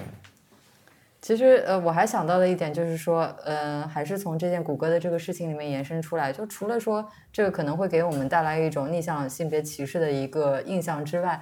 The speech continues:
就包括说对于那些我觉得能力本身非常强，就是，就是我们除掉他这个性别的因素好了，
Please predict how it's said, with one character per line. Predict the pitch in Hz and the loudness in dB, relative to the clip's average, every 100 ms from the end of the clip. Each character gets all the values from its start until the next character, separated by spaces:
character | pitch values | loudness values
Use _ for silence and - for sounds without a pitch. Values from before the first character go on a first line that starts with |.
| - - _ | -10 -20 _
就 | 226 | 0
包 | 202 240 | 2 2
括 | 262 254 | 2 4
说 | 247 | 6
对 | 247 208 | 6 6
于 | |
那 | 185 196 | 4 2
些 | 180 196 | 2 2
我 | 165 135 | 2 2
觉 | 147 | 0
得 | 160 | 0
能 | 160 143 | 0 0
力 | 185 180 | 0 -2
本 | 131 | -4
身 | 131 175 | -4 -4
非 | 180 | -2
常 | 208 214 | -4 -4
强， | - 135 135 | -4 -6 -6
就 | 175 | -6
是， | 165 160 156 _ _ _ _ _ | -2 -2 -2 _ _ _ _ _
就 | 208 | -2
是 | 208 190 - | 0 -2 -2
我 | 156 | -4
们 | 151 147 | -2 -4
除 | 151 151 | -2 2
掉 | 233 202 | 4 4
他 | 180 | 2
这 | 180 185 | 0 2
个 | 170 | 2
性 | 220 170 | 2 0
别 | 151 | 0
的 | 151 | 0
因 | 151 | -2
素 | 151 165 | -4 -2
好 | 147 123 | -2 -6
了， | 120 107 | -8 -10